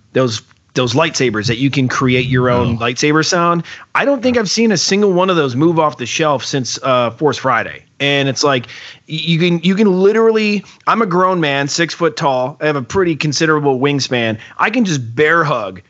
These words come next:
Speaker 1: all these lightsabers in every store and probably walk out with forty, fifty every store I go into. They're just not selling. But it's like, if a fan makes a, a lightsaber, it could be something unique and special. Whatever. I don't know. I, you know, I'm <laughs> just kinda getting off the rails here with that. But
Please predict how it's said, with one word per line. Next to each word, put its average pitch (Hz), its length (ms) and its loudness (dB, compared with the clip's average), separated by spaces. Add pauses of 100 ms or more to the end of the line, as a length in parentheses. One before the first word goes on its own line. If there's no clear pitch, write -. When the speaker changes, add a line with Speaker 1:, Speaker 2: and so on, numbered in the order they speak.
(360)
Speaker 1:
all 180 280 4
these 180 220 0
lightsabers 147 680 0
in 135 80 -4
every 160 280 2
store 156 260 2
and 131 80 -2
probably 156 240 2
walk 143 300 2
out 139 120 0
with 131 120 -2
forty, 156 340 0
fifty 131 460 -2
every 156 260 0
store 156 300 2
I 139 40 0
go 127 240 0
into. 175 320 -2
They're 127 120 -2
just 165 180 -2
not 170 220 0
selling. 139 600 -2
But 151 180 0
it's 147 140 0
like, 151 220 0 (340)
if 156 120 0
a 135 80 0
fan 196 360 -2
makes 139 300 -2
a, 127 340 0
a 123 60 -2
lightsaber, 127 560 0
it 175 60 -4
could 254 160 -8
be 269 80 -8
something 233 300 -6
unique 175 360 0
and 180 160 -2
special. - 360 -4
Whatever. 135 400 0
I 175 120 4
don't 143 160 0
know. 127 100 -2
I, 143 120 2
you 170 240 0
know, 165 100 2
I'm 160 200 2
<laughs> - 0 -
just - 260 -4
kinda 175 260 -2
getting 151 200 -2
off 143 140 0
the 139 100 -4
rails 147 300 2
here 131 140 -2
with 113 160 -4
that. 110 260 -2
But 120 180 -2